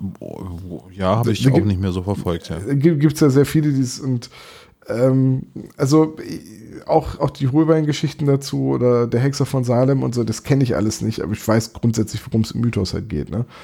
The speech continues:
Speaker 1: Ja, genau.
Speaker 2: Irgendwann möchte ich mal Zeit haben, um die ganzen Bücher, Serien und Filme aufzuholen, äh, die einem immer vorgeschlagen werden, aber
Speaker 1: Ja.
Speaker 2: ich seh, ich seh das so bald nicht kommen. Also es wird noch eine Weile dauern mit den drei Fragezeichen. Ähm,
Speaker 1: Ja,
Speaker 2: jetzt hab ich mal
Speaker 1: Macabros.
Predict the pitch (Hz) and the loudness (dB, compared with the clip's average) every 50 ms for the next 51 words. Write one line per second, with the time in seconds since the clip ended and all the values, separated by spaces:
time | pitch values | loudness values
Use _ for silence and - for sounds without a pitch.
0 | - - - 120 113 107 95 - _ _ _ _ - _ - 113 101 87 82 98 | -18 -10 -2 0 2 2 2 0 _ _ _ _ -18 _ -4 -2 -2 -2 -2 -6
1 | - _ _ _ - 185 185 185 185 175 160 151 143 - 139 - - 123 110 - | -12 _ _ _ 2 4 4 6 6 6 6 4 4 0 -4 -2 -2 -2 -2 -2
2 | - 127 113 127 135 131 135 123 123 131 131 117 113 117 117 120 117 - - 131 | 0 2 2 4 4 4 4 2 2 2 0 -2 -2 0 0 0 0 0 -2 -2
3 | 117 123 131 135 131 139 120 110 120 123 123 120 123 123 120 117 110 - 131 127 | 0 2 0 2 2 2 2 4 4 4 4 4 4 2 2 0 -2 -2 -2 0
4 | 123 120 110 107 110 - - - 110 107 113 110 110 107 107 110 - - - - | 0 2 0 0 -2 -2 -2 -2 0 0 2 2 2 2 0 -2 -6 -10 -12 -10
5 | - - - - - - - 113 117 117 101 110 127 139 131 123 120 - - 127 | -10 -10 -12 -10 -8 -6 -4 0 2 4 4 4 2 0 0 -2 -2 0 2 0
6 | 123 113 117 - - 104 98 101 101 98 98 98 98 104 120 113 107 107 104 98 | 2 2 0 0 2 2 2 2 2 0 0 -2 -2 -2 -2 -2 -2 -2 -2 -2
7 | 98 95 95 92 92 92 - - - - - - - - - - 110 110 104 107 | -2 -2 0 -2 -2 -4 -6 -12 -20 -20 -20 -20 -20 -20 -12 -6 -2 -2 -2 0
8 | - 117 107 - - 135 - - 135 123 127 117 - 113 110 113 110 95 - 110 | 0 0 -2 0 -2 -2 2 4 4 4 4 2 2 0 2 2 2 2 0 -4
9 | - - - - 110 104 104 95 90 - - - - - - - - - - - | -6 -6 -6 -4 -2 -2 -2 -4 -6 -8 -14 -12 -10 -10 -8 -8 -10 -10 -6 -2
10 | 127 120 147 120 107 127 110 113 113 110 107 113 110 110 110 104 101 98 98 98 | -2 0 0 0 0 2 2 2 2 2 2 2 2 2 0 0 -2 -4 -4 -4
11 | 95 90 90 92 - - 87 95 101 92 92 - 92 95 92 - - - - 101 | -4 -2 -4 -4 -4 -4 -6 -4 -4 -4 -6 -6 -6 -6 -8 -8 -12 -16 -16 -18
12 | - - - - - - - _ _ _ _ _ - 135 143 143 139 135 131 135 | -18 -18 -18 -20 -20 -20 -20 _ _ _ _ _ 2 4 4 4 4 2 0 0
13 | 156 107 80 143 147 - - _ - - 135 151 185 220 180 190 190 - - 92 | -2 -4 -2 -4 -6 -6 -8 _ -8 0 2 4 4 4 4 2 0 0 0 -4
14 | 92 92 - - - - - | -4 -4 -4 -6 -10 -12 -14